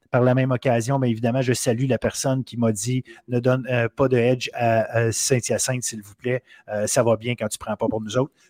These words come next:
Fait que je le salue, il saura se reconnaître. Puis si, si Saint-Hyacinthe gagne, il, il va,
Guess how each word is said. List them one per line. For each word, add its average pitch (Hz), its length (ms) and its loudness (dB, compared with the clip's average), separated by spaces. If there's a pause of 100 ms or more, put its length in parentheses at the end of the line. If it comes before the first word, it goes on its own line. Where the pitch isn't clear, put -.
Fait 110 100 -10
que 123 120 -6
je 110 140 -8
le 123 80 -2
salue, 117 300 -2
il 147 80 0
saura 123 240 8
se 131 100 4
reconnaître. 120 500 4
Puis - 200 -12
si, 135 280 2 (200)
si - 360 0
Saint-Hyacinthe 151 460 4
gagne, 151 240 6
il, 139 240 2
il 143 160 2
va, 143 200 4